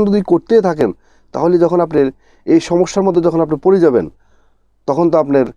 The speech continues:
ডক্টরের কাছে ছাড়া আপনার কোনো উপায় নেই। তো আপনি ডক্টরের কাছে যাওয়ার আগে, মানে চিকিৎসা করার আগেই আপনাকে আগে থেকে সাবধানতা থাকা উত্তম। জীবনে যে কোনো গুরুত্বপূর্ণ কোনো সিদ্ধান্ত নিতে হলে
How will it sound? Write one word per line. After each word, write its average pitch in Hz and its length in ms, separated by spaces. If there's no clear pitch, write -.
ডক্টরের 175 420
কাছে 170 220
ছাড়া 156 200
আপনার 139 240
কোনো 131 200
উপায় 127 240
নেই। 85 160
তো - 120
আপনি 160 100
ডক্টরের 214 340
কাছে 208 120
যাওয়ার 175 260
আগে, 127 180
মানে 139 200
চিকিৎসা 190 360
করার 190 260
আগেই 170 240
আপনাকে 127 320
আগে 123 220
থেকে 175 200
সাবধানতা 127 540
থাকা 131 160
উত্তম। 120 440
জীবনে 185 300
যে 196 160
কোনো 226 180
গুরুত্বপূর্ণ 196 680
কোনো 165 160
সিদ্ধান্ত 160 440
নিতে 151 200
হলে 147 300